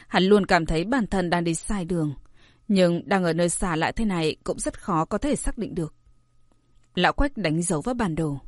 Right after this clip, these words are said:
Bách Cường Tông đặc biệt dùng màu đỏ khoanh vào, có nghĩa là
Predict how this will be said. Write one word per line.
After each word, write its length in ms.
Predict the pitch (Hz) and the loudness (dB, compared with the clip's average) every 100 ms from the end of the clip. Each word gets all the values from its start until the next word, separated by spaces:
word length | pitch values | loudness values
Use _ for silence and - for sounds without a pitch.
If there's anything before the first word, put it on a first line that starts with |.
| - _ _ _ _ | -20 _ _ _ _
Bách 300 | 226 277 _ | -4 -4 _
Cường 220 | 262 185 | 2 2
Tông 280 | - 175 170 - | 2 0 -2 -4
đặc 200 | 196 - | -6 -2
biệt 240 | 196 170 | -2 0
dùng 200 | - 185 | 0 0
màu 140 | 175 156 | 0 0
đỏ 180 | 160 | 0
khoanh 300 | 147 - 202 | -4 -4 -4
vào, 260 | 175 165 139 - - - - | -4 -4 -6 -12 -18 -10 0
có 160 | 165 | 2
nghĩa 280 | 160 175 - | 2 0 0
là 140 | 294 | -2